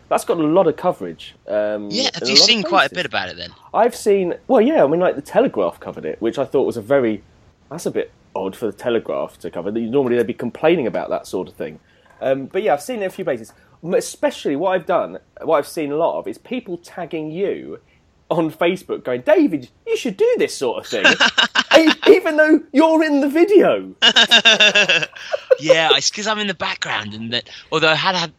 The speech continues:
Speaker 2: had a few friends who've just said, "How is it whenever I see a video of someone cocking around at a running race, it's always you." <laughs> But, um, yeah, it was brilliant, actually. They
Speaker 1: So is, is it
Speaker 2: So
Speaker 1: the first time, first time it's been run in the U K, or ha-,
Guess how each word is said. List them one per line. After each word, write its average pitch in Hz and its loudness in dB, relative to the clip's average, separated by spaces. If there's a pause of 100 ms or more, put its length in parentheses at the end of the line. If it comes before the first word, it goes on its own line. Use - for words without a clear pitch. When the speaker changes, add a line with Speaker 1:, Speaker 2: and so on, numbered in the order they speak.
Speaker 2:
had 147 -2
a 131 -10
few 151 -2
friends 98 -4
who've 98 -12
just 113 -2
said, 117 0
"How 131 0
is 117 -2
it 113 -6
whenever 117 0
I 110 2
see 107 -4
a - -6
video 95 -4 (560)
of 104 -8
someone 117 -2
cocking 110 -8
around 95 -6
at 85 -10
a 104 -10
running 104 -4
race, 90 -8
it's 98 -4
always 120 0
you." 160 0 (360)
<laughs> - -20
But, 120 -4
um, 127 0 (520)
yeah, 240 2
it 220 -4
was 240 -6
brilliant, 247 0
actually. - -4
They 143 -4 (720)
Speaker 1:
So 226 2
is, 196 0
is 214 -4
it - -2
Speaker 2:
So 254 -4
Speaker 1:
the - -16
first 262 2
time, 214 4
first 220 -2
time 214 -6
it's 190 -6
been 220 -4
run 214 -2
in 117 -2
the 107 -4
U 95 -2
K, 104 -4
or 110 0
ha-, - -12